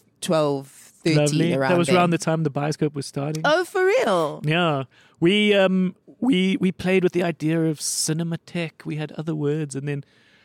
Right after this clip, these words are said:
Speaker 2: it just, also, just a little bit like Billie Eilish, it just sort of landed in my lap. I was like, "Bioscope has to be in the word."
Speaker 1: Yeah.
Speaker 2: 'Cause that's, it was a little, not uncool, but it was, it was an odd word to use.
Speaker 1: Vintage.
Speaker 2: It was vintage, but to the point where, like,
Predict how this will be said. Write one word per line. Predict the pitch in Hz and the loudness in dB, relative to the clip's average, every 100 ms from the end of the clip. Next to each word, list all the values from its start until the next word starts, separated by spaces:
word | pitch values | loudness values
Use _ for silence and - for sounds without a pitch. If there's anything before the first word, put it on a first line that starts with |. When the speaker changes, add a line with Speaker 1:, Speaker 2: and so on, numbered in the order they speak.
| _ - | _ -10
Speaker 2:
it | - | -4
just, | 180 - _ _ _ | -6 -6 _ _ _
also, | 202 196 131 | -2 0 0
just | 107 - - - | -2 -4 -6 -4
a | |
little | 151 151 | -2 0
bit | 156 160 | -2 -2
like | 156 - 135 | -2 -4 -6
Billie | 156 | -4
Eilish, | 160 147 123 - | -2 -2 -4 -8
it | 139 | -12
just | 139 | -4
sort | 156 147 | 0 2
of | |
landed | 139 139 156 151 | 2 0 0 -2
in | 165 | -2
my | 151 | 0
lap. | 147 135 | 0 -2
I | 135 | -2
was | 135 | 0
like, | 143 - _ _ | -2 -4 _ _
"Bioscope | 165 170 196 - 190 - | 0 4 2 2 0 0
has | 175 - | -4 -4
to | 175 | -4
be | 160 | -2
in | 147 | -2
the | 139 | -2
word." | 135 123 113 | -2 -2 -6
Speaker 1:
Yeah. | 165 143 143 _ _ | -10 -16 -20 _ _
Speaker 2:
'Cause | - | -6
that's, | 165 170 - - _ _ _ | -2 -2 -4 -12 _ _ _
it | - | -4
was | 214 | 0
a | 220 | 2
little, | 247 277 262 - _ | 4 2 0 -6 _
not | 220 349 - | -8 -8 -6
uncool, | 220 208 - 269 180 165 196 | -4 -4 -2 2 4 4 2
but | 196 | 0
it | 202 | 0
was, | 202 190 - - _ _ _ | -2 -2 -6 -14 _ _ _
it | - | -6
was | 175 | -4
an | 190 | -2
odd | 196 170 | 0 2
word | 135 123 120 | 0 0 -4
to | - 160 | -6 -2
use. | 151 156 120 113 - _ | 2 2 2 -4 -12 _
Speaker 1:
Vintage. | 190 202 311 311 - 143 - - - | -8 -4 -2 0 0 -2 -2 -6 -2
Speaker 2:
It | 220 | 0
was | 208 | 2
vintage, | 202 233 - 175 151 - | 2 2 2 2 2 -4
but | 247 | -2
to | 302 | 0
the | 269 | -2
point | - 269 254 | 0 0 2
where, | 233 220 | 2 2
like, | 214 | 2